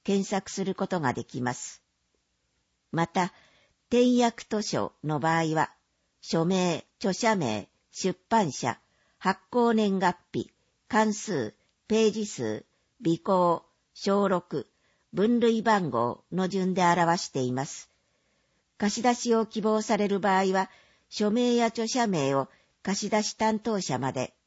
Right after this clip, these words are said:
お伝えください。三、録音図書。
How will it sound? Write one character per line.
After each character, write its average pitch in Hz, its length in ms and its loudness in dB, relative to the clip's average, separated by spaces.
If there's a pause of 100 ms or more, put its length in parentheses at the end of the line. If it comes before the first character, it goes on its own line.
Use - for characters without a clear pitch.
お 160 80 -4
伝 175 340 -4
え 160 40 -4
く - 140 -10
だ 165 140 -4
さ 165 180 -2
い。 135 100 -4 (3000)
三、 196 400 2 (600)
録 247 420 2
音 214 240 6
図 165 220 -2
書。 - 240 -4